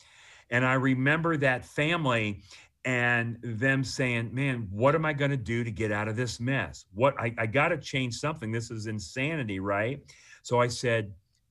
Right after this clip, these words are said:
"Are you worth two dollars and fifty cents an hour? Are you willing to pay yourself first?" And that's what they did.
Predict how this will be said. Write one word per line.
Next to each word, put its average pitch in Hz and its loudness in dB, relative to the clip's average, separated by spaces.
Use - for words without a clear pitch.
"Are 113 2
you 117 2
worth 120 0
two 123 -2
dollars 117 2
and 110 -4
fifty 110 -6
cents 104 -6
an 104 -4
hour? 90 -4
Are 98 -2
you 104 0
willing 123 0
to 127 -4
pay 117 -4
yourself 107 -4
first?" 117 -2
And 98 -4
that's 107 -4
what 120 -8
they 123 -4
did. 117 -4